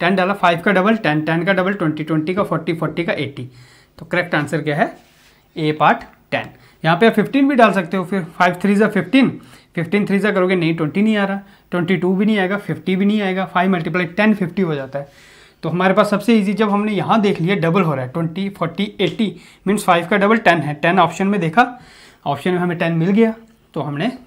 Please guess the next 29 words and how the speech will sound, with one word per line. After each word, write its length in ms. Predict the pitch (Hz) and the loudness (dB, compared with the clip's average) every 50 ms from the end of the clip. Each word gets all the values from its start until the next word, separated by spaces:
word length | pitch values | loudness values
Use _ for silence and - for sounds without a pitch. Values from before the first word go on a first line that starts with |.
| _ _ _ _ _ _ _ - | _ _ _ _ _ _ _ -6
टेन 160 | 156 139 139 | -6 -4 -4
को 120 | 131 156 139 | -4 -4 -2
मार्क 360 | 139 135 - - - - - _ - | 0 0 0 0 -2 -8 -20 _ -8
कर 140 | - 131 123 | -6 -6 -4
लिया। 180 | 123 127 131 131 | -4 -6 -6 -8
तो 120 | - - | -8 -6
करेक्ट 280 | - 170 170 170 170 170 | -2 -2 -2 0 0 0
आंसर 240 | 156 156 - 160 | -2 -2 -2 -6
क्या 140 | 151 170 170 | -4 -2 -2
है 40 | 165 | -2
हमारा, 240 | 160 143 135 156 - - - - _ _ - | -2 -2 -2 -2 -4 -4 -8 -18 _ _ -6
टेन। 180 | 135 120 117 - - - - _ - _ _ - | -6 -6 -6 -8 -14 -20 -20 _ -20 _ _ -12
तो 60 | - | -8
इसी 200 | 202 190 - 247 | -4 -2 0 2
प्रकार 280 | 226 220 - 220 214 202 | 2 4 6 6 6 6
आपको 280 | 190 - - 226 233 - - - - _ _ _ _ | 4 2 0 -2 -4 -4 -6 -20 -20 _ _ _ _
सीरीज 320 | - - 180 185 208 202 | -6 -2 0 0 2 4
आ 80 | 208 185 | 4 4
जाएगी 260 | 175 190 196 196 202 | 4 2 0 0 0
एग्जाम 320 | 208 185 165 180 185 180 185 | -2 -2 0 0 0 2 2
में, 120 | 214 254 262 - - - _ _ _ _ _ _ _ _ _ _ _ _ - | 0 -2 -2 -6 -14 -20 _ _ _ _ _ _ _ _ _ _ _ _ -4
ऐसे 240 | - 160 147 - 190 | -2 -2 0 0 0
ही 60 | 196 | 0
क्वेश्चंस 380 | 196 208 214 - 226 214 202 - | 0 0 -2 0 0 0 2 2
आएंगे, 300 | 185 180 185 226 240 240 - - - - _ _ _ - | 0 2 2 0 0 -2 -4 -16 -20 -20 _ _ _ -4
बिल्कुल 260 | 156 156 156 185 196 - | -4 -4 -2 -2 -4 -4
ईजी 220 | 185 170 160 202 | -2 0 0 2
क्वेश्चंस 380 | 220 220 196 196 208 202 196 202 | 2 0 0 0 0 -2 0 0
थे। 80 | 247 | -2